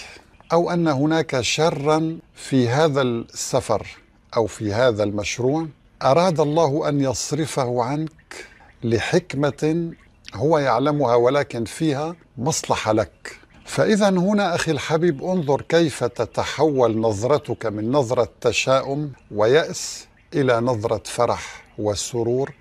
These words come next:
وتفاؤل ونظرة رضا عن قضاء الله سبحانه وتعالى. عندما يغلق هذا الباب أمامك وتبدأ بالتفكير، تقول: "ما ذنبي أنا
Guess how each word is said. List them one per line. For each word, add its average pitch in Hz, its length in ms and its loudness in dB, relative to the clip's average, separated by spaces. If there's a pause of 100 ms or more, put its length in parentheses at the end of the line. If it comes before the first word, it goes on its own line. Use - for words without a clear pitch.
(180)
وتفاؤل 127 960 0 (320)
ونظرة 117 540 0 (120)
رضا 117 480 2 (320)
عن 104 120 -4
قضاء 110 360 -2
الله 101 200 0
سبحانه 90 360 -10
وتعالى. 90 380 -14 (360)
عندما 170 380 4
يغلق 196 420 4
هذا 156 240 0
الباب 135 400 0
أمامك 139 500 0 (840)
وتبدأ 160 600 2 (580)
بالتفكير، 120 640 0 (380)
تقول: 135 340 0
"ما 143 160 4
ذنبي 120 500 0
أنا 117 260 -6